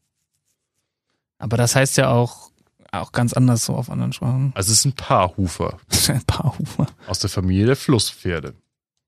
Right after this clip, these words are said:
Speaker 1: Ja gut, aber das Fluss-, also Flusspferd und Nilpferd ist ja, glaub ich, einfach nur Synonym, oder?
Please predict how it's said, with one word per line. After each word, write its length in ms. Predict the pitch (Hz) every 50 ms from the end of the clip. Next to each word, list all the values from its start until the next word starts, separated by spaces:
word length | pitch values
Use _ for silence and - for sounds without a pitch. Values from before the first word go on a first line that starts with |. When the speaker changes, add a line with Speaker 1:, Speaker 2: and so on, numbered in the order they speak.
| _ _ _ _ _ _ _ _ _
Speaker 1:
Ja 60 | 127 110
gut, 200 | - 170 151 135
aber 220 | 131 123 123 123
das 220 | 120 123 120 - -
Fluss-, 340 | - 151 147 - - - -
also 180 | - 127 113
Flusspferd 440 | 117 - 147 147 - - - 180 131
und 120 | 123 123
Nilpferd 360 | 123 127 135 139 - - 135 127
ist 100 | 123 -
ja, 80 | 123 120
glaub 180 | 123 120 117 120
ich, 80 | -
einfach 180 | 120 120 123 117
nur 160 | 117 113 113
Synonym, 440 | 117 117 113 113 113 135 139 127 113
oder? 220 | 113 123 139 139